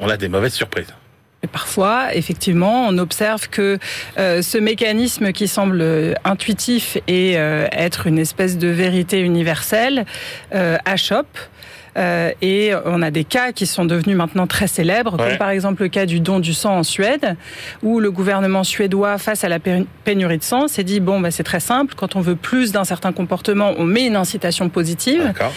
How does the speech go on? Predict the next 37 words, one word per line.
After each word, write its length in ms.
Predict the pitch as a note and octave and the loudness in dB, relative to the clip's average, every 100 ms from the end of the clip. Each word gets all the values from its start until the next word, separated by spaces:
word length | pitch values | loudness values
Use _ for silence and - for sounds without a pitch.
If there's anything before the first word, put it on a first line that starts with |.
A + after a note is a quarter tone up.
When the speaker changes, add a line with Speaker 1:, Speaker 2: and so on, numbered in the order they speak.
| - - - | -8 -10 -2
Speaker 2:
Et 100 | F3+ | 0
donc, 200 | G#3+ A3 | 2 0
on 60 | |
va 100 | F3+ | 0
simplement 460 | E3 G3+ F#3+ F#3 A3 | 0 0 2 2 2
demander, 480 | F#3+ E3+ D#3+ F#3+ G#3 | 2 2 2 2 2
euh, 100 | D#3+ | 2
de, 220 | D3 F#3+ - | 0 -2 -2
proposer, 680 | - C4 A3 A3 G#3 G#3+ G3+ | -2 0 0 0 2 0 0
euh, 180 | D#3 D3+ | 0 0
aux 140 | D#3 | 0
personnes, 540 | E3 F3+ - F#3+ F#3 E3 | -2 -2 0 0 2 2
euh, 180 | D3+ D3 - - - | 2 -2 -6 -16 -10
qui 120 | - G#3 | -2 2
donnent 220 | G3 F3 | 2 2
leur 160 | D3+ | 0
sang 380 | - G#3 B3 C#4+ | 0 0 2 0
une 160 | - F#3 | 2 0
incitation 460 | D#3+ - D#3 - A3 | 0 -2 -2 0 -2
financière, 480 | F#3 C#3 - A#3 C4+ | 0 -2 0 0 0
on 80 | |
va 80 | D3+ | 0
les 120 | C#3 | 0
payer 340 | D3 E3+ D#3 F3+ | 0 0 0 -2
pour 180 | - E3+ | -2 -2
donner 240 | F3+ F3+ | 2 2
leur 160 | F3 - | 0 -2
sang. » 100 | G#2+ | -2
Speaker 1:
Bon, 100 | F#2 | 0
donc 160 | G#2+ | 0
là, 80 | C3 | 2
normalement, 360 | A#2+ A2 A#2+ C3 | 2 2 2 2
les 100 | A2+ | 0
gens 100 | A2+ | 0
devraient 160 | G2+ | -2
se 40 | G2 | -2
précipiter. 540 | A2 G#2 A#2 G2+ F#2 | -4 -2 -2 -2 -4